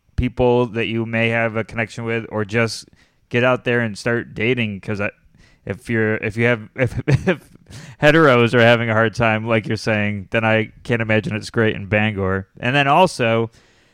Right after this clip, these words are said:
obviously, comedy, there's way more opportunities. There's tons of open mics in major cities.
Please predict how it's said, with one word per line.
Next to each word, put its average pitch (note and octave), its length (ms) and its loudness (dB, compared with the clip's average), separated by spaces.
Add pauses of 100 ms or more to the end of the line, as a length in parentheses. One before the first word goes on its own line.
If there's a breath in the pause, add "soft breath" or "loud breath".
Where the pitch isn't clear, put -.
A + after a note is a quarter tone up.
(280 soft breath)
obviously, C#3 500 0
comedy, C3+ 440 -2
there's A2+ 180 -2
way A#2+ 180 2
more B2+ 200 -2
opportunities. A#2+ 800 -2
There's G#2+ 260 -4
tons C3 340 -2
of B2 120 -6
open B2 300 0
mics A#2 400 -2
in A#2+ 160 -6
major A#2 320 -2
cities. A2+ 680 -4